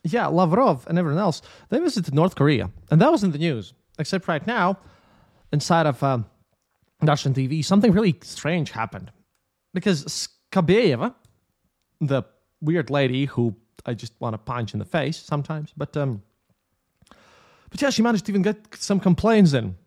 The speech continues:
<laughs> They were treated so bad by North Koreans that, uh, apparently Lavrov has even felt humiliated. He was patted down, followed on the street, same with the journalists. They were, uh, publicly stopped and told not to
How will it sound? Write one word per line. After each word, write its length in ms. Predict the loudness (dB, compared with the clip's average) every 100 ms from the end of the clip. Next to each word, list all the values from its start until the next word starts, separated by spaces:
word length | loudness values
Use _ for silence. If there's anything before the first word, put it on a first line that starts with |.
| _ _ _ _ _
<laughs> 40 | -12 -12 -18 _
They 120 | 0 0
were 80 |
treated 380 | 0 -2 -4 -8 -14 _
so 240 | -6 2 4
bad 240 | 4 2
by 120 | 2
North 180 | 2 2
Koreans 460 | 2 2 2 -2 -8 _ _ _ _ _ _ _ _
that, 300 | 0 0 0
uh, 220 | -2 -2 -2
apparently 460 | 0 2 2 2
Lavrov 500 | 2 4 4 2 0 -6 _
has 120 | -8 -6
even 200 | -8 -6
felt 260 | -4 -4 -8 _
humiliated. 840 | 0 4 4 2 -2 -4 -8 -14 _ _ _ _ _ -20 -20 _
He 140 | 0
was 220 | 2 0
patted 520 | -6 _ -2 0 -2 0
down, 520 | 2 4 4 4 -2 _ _ _
followed 460 | _ -2 0 4 4
on 100 | 2
the 60 | -2
street, 420 | -6 -4 -4 -6
same 260 | -2 2 4
with 100 | 2
the 60 |
journalists. 640 | 0 2 4 4 2 0 -16 _ _
They 320 | -12 -2 2 2
were, 400 | 4 4 4 4
uh, 180 | 2 2
publicly 460 | 0 2 2 2
stopped 440 | 0 0 0 0 -2
and 140 | -2
told 260 | 0 0 2
not 300 | 2 0
to 60 | -2